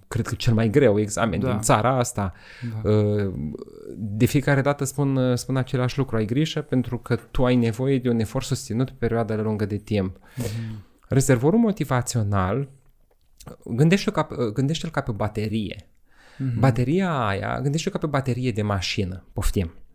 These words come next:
Speaker 1: Și gândește că, imaginează-ți că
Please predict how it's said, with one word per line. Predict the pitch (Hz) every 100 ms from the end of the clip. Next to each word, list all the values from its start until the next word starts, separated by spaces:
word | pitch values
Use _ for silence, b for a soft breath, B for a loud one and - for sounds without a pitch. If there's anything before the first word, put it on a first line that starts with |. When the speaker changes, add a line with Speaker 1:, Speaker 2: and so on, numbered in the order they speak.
| _ B B B B B
Speaker 1:
Și | - 117
gândește | 127 160 190 - 180
că, | 165 - 139 135 127 120 110 104 98
imaginează-ți | 123 117 120 139 160 160 - -
că | 127 120 117 113 107 104 101 98 - -